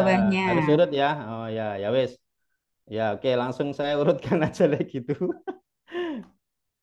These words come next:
Speaker 2: Iya, ya, pejuang centang hijau. <laughs> Aduh,
Speaker 1: <laughs> Pejuang ya,
Speaker 2: iya,
Speaker 1: centang
Speaker 2: oke.
Speaker 1: hijau.
Speaker 2: Nah, ini kebetulan kita menggunakan contoh yang sederhana, nggih.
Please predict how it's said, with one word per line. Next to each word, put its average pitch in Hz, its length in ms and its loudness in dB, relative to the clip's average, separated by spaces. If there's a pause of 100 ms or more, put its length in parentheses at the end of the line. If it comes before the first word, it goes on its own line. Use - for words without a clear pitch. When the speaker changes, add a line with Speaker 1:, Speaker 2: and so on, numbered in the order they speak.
(480)
Speaker 2:
Iya, 123 240 -4
ya, 117 160 -2
pejuang 143 320 2
centang 208 400 4
hijau. 175 480 0
<laughs> - 1800 -8
Aduh, 254 280 4 (240)
Speaker 1:
<laughs> - 20 -2
Pejuang 226 480 4
ya, 208 80 2
Speaker 2:
iya, 208 340 2
Speaker 1:
centang 190 380 -2
Speaker 2:
oke. 190 60 -2 (100)
Speaker 1:
hijau. 185 240 -2 (160)
Speaker 2:
Nah, 139 560 -4 (480)
ini 151 160 -4
kebetulan 170 480 0 (160)
kita 175 480 -4
menggunakan 151 480 -4
contoh 156 320 -4
yang 151 160 -4
sederhana, 131 560 -4
nggih. 131 320 -4